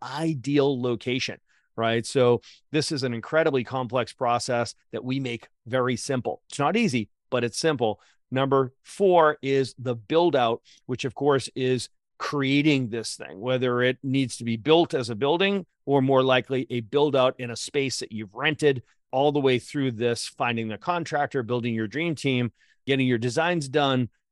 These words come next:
getting your floor plan down, bringing in designers, et cetera, right? So that's the build out process. And then it's actually the launch, which is being open for business, right? So starting with a soft launch,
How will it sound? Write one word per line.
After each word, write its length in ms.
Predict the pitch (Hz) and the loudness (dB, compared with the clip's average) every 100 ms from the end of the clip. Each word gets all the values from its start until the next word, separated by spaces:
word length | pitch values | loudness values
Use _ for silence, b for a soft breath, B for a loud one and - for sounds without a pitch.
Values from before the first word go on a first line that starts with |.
| - | -2
getting 340 | 143 135 123 | 2 2 2
your 180 | 117 110 | 0 0
floor 340 | - 185 196 | -2 2 2
plan 400 | 143 170 160 147 | 2 -2 0 0
down, 320 | 139 139 135 117 | 0 0 -2 -2
bringing 300 | 127 123 117 | -4 -2 -2
in 100 | 104 | -4
designers, 560 | 117 160 160 160 131 | -4 -4 -2 0 0
et 100 | 127 | -2
cetera, 380 | - 139 - 131 | 0 -2 2 0
right? 200 | 120 117 | 0 -4
So 140 | - | -4
that's 260 | 120 120 - | -2 -2 -4
the 120 | 113 | -10
build 400 | 107 127 180 185 | -8 0 2 4
out 160 | 151 143 | 2 0
process. 560 | 131 120 - 120 110 - _ _ 131 | 0 0 2 0 -2 -6 _ _ -2
And 180 | 131 | 2
then 160 | 139 139 | 2 2
it's 160 | 135 - | 0 0
actually 460 | 123 123 - 123 | 0 0 -2 -4
the 100 | 117 | -2
launch, 400 | 117 120 107 - - | 0 0 -2 -6 -12
which 200 | 110 - | -10 -8
is 80 | 101 | -6
being 220 | 123 113 | -4 0
open 260 | 147 151 | 0 0
for 140 | 131 131 | -6 -4
business, 480 | 123 107 - - 117 | -4 -6 -10 -14 -6
right? 240 | 113 113 | -4 -4
So 100 | 110 | -8
starting 320 | - 123 123 | -8 -4 -4
with 120 | 120 | -4
a 40 | 101 | -6
soft 360 | - 165 147 | -4 -2 -2
launch, 480 | 156 151 147 143 - | 0 2 2 2 -6